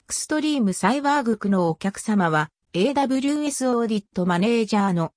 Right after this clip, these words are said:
委任管理者アカウントを使用して、エーダブリューエスとメトリックストリーム間の接続を確立できます。エーダブリューエス監査マネージャーとメトリックストリーム、サイバーグクの統合により、お客様のエ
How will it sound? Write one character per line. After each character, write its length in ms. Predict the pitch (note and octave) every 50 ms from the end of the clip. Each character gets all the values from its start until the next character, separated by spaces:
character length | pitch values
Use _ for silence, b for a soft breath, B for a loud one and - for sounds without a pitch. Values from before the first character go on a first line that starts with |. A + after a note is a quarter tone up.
| _ _ -
委 120 | E3+ E3
任 240 | G3 A#3+ C#4+ D#4 D#4+
管 240 | - C4+ C#4 C#4 C#4
理 100 | C4+ C4
者 160 | - B3+ B3
ア 80 | B3 B3
カ 160 | - C#4+ C#4+
ウ 80 | C#4 A#3+
ン 80 | G#3
ト 160 | - F3 D#3+
を 60 | D3+ C#3+
使 180 | - - D#3
用 180 | D#3+ F3+ G3+ G3+
し 120 | - - -
て、 260 | - G#3+ A3+ A3 A#3
エ 40 | B3+
ー 20 |
ダ 160 | B3 C4+ B3+
ブ 120 | A3+ A#3 G#3+
リ 80 | G3+
ュ 80 | G3+ G3
ー 80 | F#3
エ 80 | F3+ F3+
ス 200 | - - - -
と 220 | - E3+ E3+ E3+ _ _ _ _ -
メ 120 | E3+ D#3+
ト 140 | - D4 D#4
リ 80 | D#4+ D4+
ッ 60 | _ -
ク 80 | -
ス 160 | - - -
ト 140 | - D4+ D4+
リ 180 | C#4+ D#4 D4 C#4
ー 20 |
ム 120 | A#3+ F#3 E3+
間 260 | - A3 A3+ A3+ G#3+
の 120 | G3+ F#3
接 320 | - - F3+ E3 - G#3 G3+
続 280 | A#3 A#3 - - G#3
を 80 | G3+ F#3+
確 280 | - G3 G3+ - G#3
立 240 | A3 C4+ B3+ - A3
で 120 | G3+ G#3+ G#3
き 140 | - F#3+
ま 140 | D#3+ D3 D3
す。 280 | F3 - - - - _ _ _ _ _ _ _ _ -
エ 200 | E3 G#3+ C4+ C#4+
ー 20 |
ダ 120 | C#4 D4+ C#4+
ブ 140 | A#3+ C4+
リ 80 | B3 C#4+
ュ 80 | C#4+ C#4+
ー 40 |
エ 60 | C#4+ D4
ス 120 | - - -
監 180 | F#3 G#3 B3
査 180 | A#3+ - C4+ B3+
マ 140 | B3+ C4 C#4+
ネ 100 | C#4 B3+
ー 60 | A#3
ジ 80 | - F#3
ャ 80 | E3+ D#3
ー 20 |
と 160 | - D#3 D3
メ 140 | D3 D3+ C#3+
ト 160 | - G#3+ B3
リ 80 | A#3+ A3
ッ 40 | _ _
ク 80 | - -
ス 180 | - - -
ト 120 | - G#3+ A3
リ 220 | G#3+ A3 G#3+ G3+
ー 40 | E3
ム、 160 | D#3 D#3 - _ _ _ _ _
サ 200 | - - - A#3
イ 80 | D4+ D#4
バ 160 | E4 D#4+ D#4+
ー 40 | D4+
グ 120 | A#3+ A#3+ A#3
ク 140 | - - F#3
の 160 | F#3 F#3 F3+
統 220 | - G3 G#3+ A3+ G#3
合 180 | G#3+ A3 G#3+
に 140 | G3+ F#3+ F#3
よ 100 | F3+ E3+
り、 200 | E3+ E3+ E3+ - b b b b _ -
お 100 | E3+ G3
客 260 | - B3+ C4+ - -
様 280 | - D#4+ D#4 D#4 C#4+
の 140 | A3 F#3 F3
エ 60 | F3